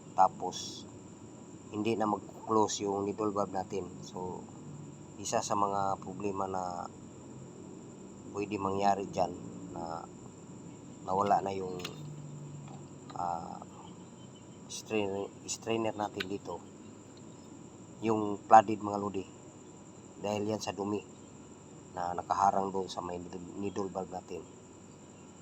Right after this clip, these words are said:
So, ayan mga lodi, flooded,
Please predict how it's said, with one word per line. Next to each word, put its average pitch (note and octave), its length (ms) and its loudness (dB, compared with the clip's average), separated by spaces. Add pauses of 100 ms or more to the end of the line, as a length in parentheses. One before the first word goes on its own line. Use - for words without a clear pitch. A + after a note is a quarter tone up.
(520)
So, E2+ 160 -10
ayan G2+ 240 2
mga G2+ 160 2
lodi, G#2+ 240 -2 (1040)
flooded, G2 480 6